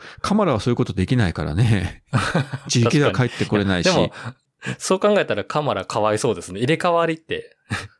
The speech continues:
Speaker 1: ね。
Speaker 2: あ-、会えたわけじゃないんですね。入れ替わっちゃったんですね。あんなに憧れてたのに。
Speaker 1: 自分の一番のヒーローが自分の部屋に来てるのに会えないという。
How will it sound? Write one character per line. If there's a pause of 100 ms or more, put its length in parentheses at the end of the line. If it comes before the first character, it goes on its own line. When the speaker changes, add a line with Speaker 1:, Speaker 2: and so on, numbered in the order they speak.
(120)
Speaker 1:
ね。 (380)
Speaker 2:
あ-、
会
え
た
わ
け
じ
ゃ
な
い
ん
で
す
ね。
入
れ
替
わ
っ
ち
ゃ
っ
た
ん
で
す
ね。
あ
ん
な
に
憧
れ
て
た
の
に。 (580)
Speaker 1:
自
分
の
一
番
の
ヒ
ー
ロ
ー
が
自
分
の
部
屋
に
来
て
る
の
に
会
え
な
い
と
い
う。